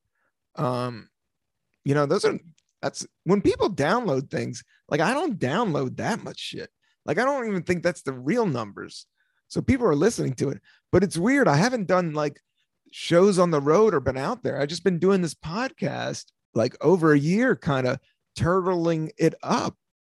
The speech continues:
like a turtle. Um, Periscope down. I was thinking about the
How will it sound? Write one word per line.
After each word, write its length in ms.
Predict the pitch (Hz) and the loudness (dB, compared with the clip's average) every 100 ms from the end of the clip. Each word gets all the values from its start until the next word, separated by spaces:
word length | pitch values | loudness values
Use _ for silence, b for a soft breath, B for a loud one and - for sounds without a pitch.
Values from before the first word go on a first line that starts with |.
| _ _ | _ _
like 140 | 131 | -6
a 60 | 110 | -6
turtle. 580 | - - 247 196 - _ _ _ _ - b b _ _ _ - | -8 2 4 4 0 _ _ _ _ -20 b b _ _ _ -4
Um, 440 | 127 117 104 98 | -2 -2 -4 0
Periscope 640 | - 208 226 - 220 139 117 | 2 4 2 2 2 2 -4
down. 500 | 131 185 233 220 147 - _ _ _ _ _ B B B B | -8 -6 -4 -4 -6 -12 _ _ _ _ _ B B B B
I 80 | 240 | 0
was 160 | 262 | 0
thinking 260 | - 240 196 | -2 -2 -2
about 280 | 143 156 | 2 2
the 100 | 135 | 0